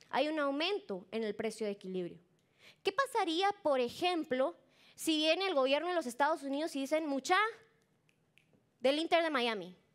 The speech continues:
no pueden cobrar, es injusto que estén cobrando dos mil dólares, no pueden cobrar dos mil dólares"? Vamos a poner un precio tope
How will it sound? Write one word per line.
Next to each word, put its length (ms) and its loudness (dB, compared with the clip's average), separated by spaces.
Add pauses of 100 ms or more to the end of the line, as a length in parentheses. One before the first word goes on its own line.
(120)
no 300 2
pueden 280 4
cobrar, 320 0
es 140 -2
injusto 640 0 (760)
que 60 -4
estén 240 2
cobrando 400 2
dos 200 2
mil 200 -2
dólares, 560 -2
no 260 2
pueden 220 2
cobrar 480 2 (140)
dos 180 0
mil 200 0
dólares"? 440 -2 (800)
Vamos 280 4
a 40 2
poner 220 0
un 120 2
precio 360 0
tope 440 0